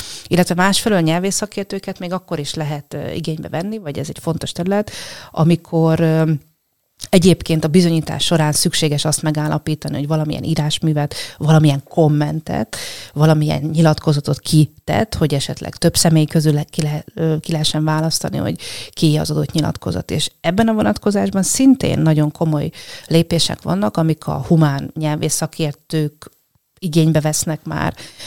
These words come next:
mesterséges intelligencia alapú nyelvi modelleket, hogy például a közösségi média platformokon, ö, lehessen monitor-, vagy lehet monitorozni, ö, a, a kommunikációt, és be lehet azonosítani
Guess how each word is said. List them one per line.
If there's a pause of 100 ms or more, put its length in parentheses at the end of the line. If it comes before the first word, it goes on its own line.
(100)
mesterséges
intelligencia
alapú
nyelvi
modelleket, (380)
hogy
például
a
közösségi
média
platformokon,
ö,
lehessen
monitor-,
vagy
lehet
monitorozni, (400)
ö,
a, (220)
a
kommunikációt,
és
be
lehet
azonosítani